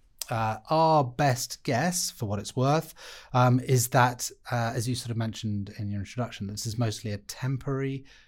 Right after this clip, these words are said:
uh, kind of transitory economic hit, um, and that we will likely see a kind of V-shaped recovery, uh, probably in the second half of the year,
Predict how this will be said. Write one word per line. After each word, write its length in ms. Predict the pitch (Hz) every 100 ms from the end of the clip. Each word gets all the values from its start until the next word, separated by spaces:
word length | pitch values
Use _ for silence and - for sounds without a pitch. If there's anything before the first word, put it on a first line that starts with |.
| -
uh, 140 | 107 101
kind 180 | -
of 60 | 98
transitory 920 | - 127 123 135 123 127 - 135 135
economic 500 | 127 131 135 135 131
hit, 340 | - 160 - - -
um, 160 | 110
and 180 | 110 113
that 120 | 113
we 140 | 117 110
will 300 | 117 120 113
likely 380 | 110 110 - 110
see 220 | - 107
a 80 | 101
kind 160 | 113
of 60 | 92
V-shaped 640 | 110 139 131 135 127 127 - - -
recovery, 580 | 131 123 123 131 131 151 - - -
uh, 120 | 120
probably 360 | 123 156 151 165
in 80 | 156
the 60 |
second 280 | - 160 147
half 240 | 143 151
of 60 | 147
the 60 | 143
year, 300 | 151 170